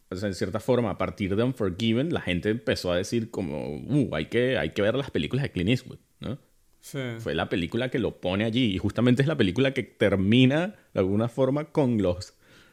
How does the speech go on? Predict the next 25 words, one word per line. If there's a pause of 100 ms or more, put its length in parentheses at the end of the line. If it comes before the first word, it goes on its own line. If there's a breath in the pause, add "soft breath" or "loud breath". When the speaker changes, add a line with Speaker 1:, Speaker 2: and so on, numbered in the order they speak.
Speaker 1:
con
los
westerns,
con
las
películas
del
oeste. (600)
Esta
película, (720 soft breath)
bueno, (300)
ha
habido
otras
películas
que,
revisionistas,
hay,
ha
habido
otras
películas
incluso
clásicas,
pero,